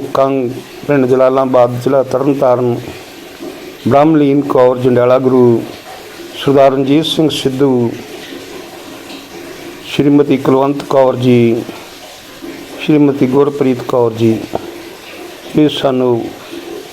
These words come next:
ਭੈਣ ਭਰਾ ਜਿਨ੍ਹਾਂ ਦੇ ਕੱਲ੍ਹ ਆਪਾਂ ਨੂੰ ਕੁਮੈਂਟ ਪ੍ਰਾਪਤ ਹੋਏ ਸਨ। ਸਾਧ ਸੰਗਤ ਜੀ, ਹੱਥ ਜੋੜ ਕੇ ਬੇਨਤੀ ਹੈ ਕਿ ਤੁਸੀਂ ਵੀ ਸਹਿਜ ਪਾਠ ਪਰਿਵਾਰ ਦੇ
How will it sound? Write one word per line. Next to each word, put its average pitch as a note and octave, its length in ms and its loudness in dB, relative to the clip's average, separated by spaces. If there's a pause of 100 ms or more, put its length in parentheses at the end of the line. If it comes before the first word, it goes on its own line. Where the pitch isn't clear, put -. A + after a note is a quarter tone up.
(340)
ਭੈਣ B2 200 -2
ਭਰਾ C3 400 4 (920)
ਜਿਨ੍ਹਾਂ D#3 300 4
ਦੇ C#3 280 4 (800)
ਕੱਲ੍ਹ C#3+ 240 2
ਆਪਾਂ C3+ 220 2
ਨੂੰ C3 120 -2
ਕੁਮੈਂਟ C3 320 -2
ਪ੍ਰਾਪਤ D3 380 4
ਹੋਏ D3 180 4
ਸਨ। C#3 260 -2 (960)
ਸਾਧ D3 280 4
ਸੰਗਤ D#3 360 2
ਜੀ, F3 340 4 (800)
ਹੱਥ G#3 240 4
ਜੋੜ E3+ 240 4
ਕੇ D3+ 120 2
ਬੇਨਤੀ C3 520 2
ਹੈ C3+ 100 4
ਕਿ C3+ 160 -2 (120)
ਤੁਸੀਂ C3+ 260 0
ਵੀ C3+ 120 2
ਸਹਿਜ B2+ 300 0 (120)
ਪਾਠ A2+ 220 0
ਪਰਿਵਾਰ A2+ 400 0
ਦੇ A#2 180 0